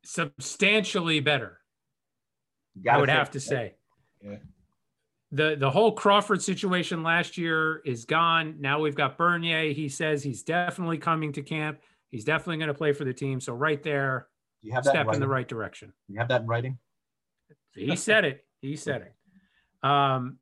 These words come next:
Speaker 1: Hamilton, Dougie Hamilton signed, you know, when you land the prize free agent, your team is gonna be better.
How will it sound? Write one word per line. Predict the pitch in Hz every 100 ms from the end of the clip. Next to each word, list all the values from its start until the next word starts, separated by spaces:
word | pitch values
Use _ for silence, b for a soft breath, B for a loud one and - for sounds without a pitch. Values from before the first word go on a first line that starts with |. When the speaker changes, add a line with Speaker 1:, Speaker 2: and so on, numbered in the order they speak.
| _ _ -
Speaker 1:
Hamilton, | 156 175 180 - 170 156
Dougie | 196 151
Hamilton | 156 170 170 170
signed, | 151 175 165 170
you | 160
know, | 147 151
when | 147 165
you | 180
land | 180 226 220 190
the |
prize | 185 196 196 202 175
free | - 170 165 170
agent, | 160 131 139
your | 135
team | 139 160 143
is | 123
gonna | 139 131
be | 123
better. | 110 107 -